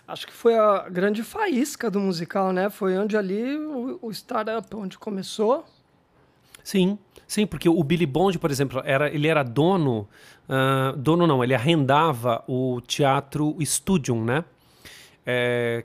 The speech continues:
Speaker 2: que foi onde o Pocket se apresentou, em noventa e oito. Já em noventa e nove, o Billy trouxe, a g-,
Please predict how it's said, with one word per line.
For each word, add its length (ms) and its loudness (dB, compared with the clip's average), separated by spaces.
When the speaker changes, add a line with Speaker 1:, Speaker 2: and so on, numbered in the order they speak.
Speaker 2:
que 160 0
foi 240 4
onde 240 2
o 100 0
Pocket 380 4
se 100 -2
apresentou, 600 2
em 80 4
noventa 340 4
e 40 4
oito. 320 -2
Já 340 4
em 60 4
noventa 340 2
e 40 2
nove, 420 2
o 20 -2
Billy 300 -2
trouxe, 680 0
a 140 -4
g-, 180 -8